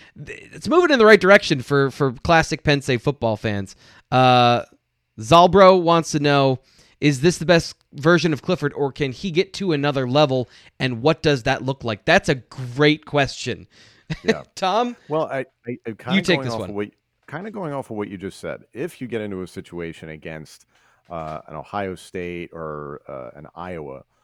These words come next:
Speaker 2: where the running game's not there, um, I almost look at Bo Nix's line tonight that he nearly threw forty passes. So, uh, Sean Clifford throwing thirty-two, that's a nice sweet spot. That's a really good amount of passes for him because it's not,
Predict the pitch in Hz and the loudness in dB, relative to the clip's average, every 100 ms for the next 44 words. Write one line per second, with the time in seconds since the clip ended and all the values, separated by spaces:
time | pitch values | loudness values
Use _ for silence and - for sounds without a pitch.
0 | _ - 101 95 90 85 110 131 107 104 | _ -10 -6 -4 -6 -8 -8 -6 -8 -8
1 | 95 92 82 76 87 87 65 _ _ _ | -10 -12 -14 -14 -14 -14 -14 _ _ _
2 | _ _ - 87 80 78 78 - 101 131 | _ _ -14 -12 -10 -14 -18 -12 -10 -8
3 | 180 - 120 110 85 101 98 113 - 90 | -10 -8 -8 -8 -6 -6 -6 -10 -10 -10
4 | 92 85 82 82 82 82 160 202 123 123 | -10 -10 -12 -12 -12 -14 -14 -10 -8 -8
5 | 104 - 95 - 82 76 92 139 147 - | -10 -12 -16 -14 -16 -14 -14 -14 -16 -20
6 | - _ _ _ - 120 110 104 98 - | -20 _ _ _ -8 -2 -2 -2 -6 -10
7 | 90 87 85 85 80 _ _ - 135 139 | -10 -8 -10 -12 -18 _ _ -18 -14 -14
8 | - 165 127 101 104 98 92 110 101 90 | -12 -10 -10 -10 -10 -10 -10 -8 -8 -10
9 | - 147 107 104 - - - 370 95 113 | -10 -6 -6 -6 -10 -16 -12 -10 -10 -12
10 | - 254 277 - - 80 - - 143 151 | -12 -12 -12 -10 -8 -8 -10 -12 -8 -8
11 | 107 110 113 110 107 104 98 92 - 101 | -6 -4 -4 -4 -4 -6 -6 -10 -10 -10
12 | 101 - 101 101 90 95 92 - 87 87 | -10 -10 -14 -12 -14 -14 -14 -14 -16 -16
13 | - 98 92 | -14 -12 -12